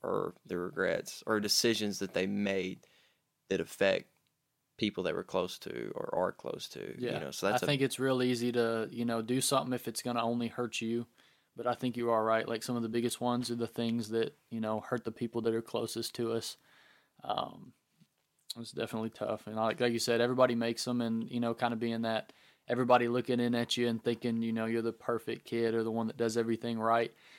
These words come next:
Speaker 2: I think stuff like this is always great because, I mean, like you said, we're gonna get on, maybe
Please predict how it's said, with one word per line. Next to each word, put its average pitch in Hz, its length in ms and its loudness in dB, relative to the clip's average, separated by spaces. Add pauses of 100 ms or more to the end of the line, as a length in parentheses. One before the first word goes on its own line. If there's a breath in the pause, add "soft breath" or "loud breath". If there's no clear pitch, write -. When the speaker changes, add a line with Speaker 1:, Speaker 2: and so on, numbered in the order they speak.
(280 loud breath)
Speaker 2:
I 110 160 2
think 131 180 0
stuff 143 240 6
like 127 160 4
this 123 220 -2
is 120 100 -2
always 113 280 4
great 117 320 2
because, 110 680 -2
I - 80 -2
mean, 113 160 -2
like 110 160 -2
you - 60 -10
said, 113 200 -2
we're 117 120 0
gonna 117 160 0
get 113 140 0
on, 113 260 2
maybe 113 200 -2